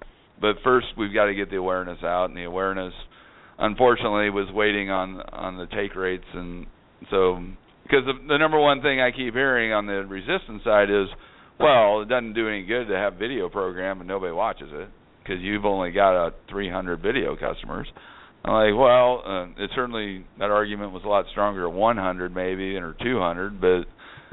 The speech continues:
you know, if we can get up to five hundred, you know, five hundred households with, um, an average of three per space, that's fifteen hundred." Uh, I don't know how much,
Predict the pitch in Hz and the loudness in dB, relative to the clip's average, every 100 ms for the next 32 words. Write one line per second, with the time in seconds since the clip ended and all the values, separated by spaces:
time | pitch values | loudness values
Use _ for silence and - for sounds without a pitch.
0 | 156 135 98 98 123 123 107 104 101 101 | 2 6 6 6 6 4 6 6 6 4
1 | 104 92 123 117 113 120 110 101 95 - | 2 2 4 4 6 2 2 2 -2 -10
2 | _ - 120 92 92 98 - _ - 120 | _ -8 -2 -2 -2 -6 -20 _ 4 4
3 | 120 120 107 90 127 151 139 107 98 110 | 4 2 0 -2 0 0 0 -2 -2 -4
4 | 127 - 98 98 95 - _ _ _ - | -8 -8 -2 0 -2 -6 _ _ _ -20
5 | - _ - 87 87 85 85 85 - - | -20 _ -4 -2 0 0 -2 -10 -20 -20
6 | - _ - 104 107 104 101 92 90 - | -20 _ -4 4 6 6 2 -2 -4 -2
7 | 117 110 104 90 - 156 123 127 - 90 | -2 -2 -4 -6 0 2 2 0 -2 -6
8 | - 117 - 113 95 107 139 92 110 - | -2 -4 -2 -8 -6 -2 0 -2 -6 -10
9 | - - - - 90 90 90 87 101 113 | -20 -20 -20 -10 -2 0 0 2 4 4
10 | 107 107 104 104 98 | 4 2 2 2 -2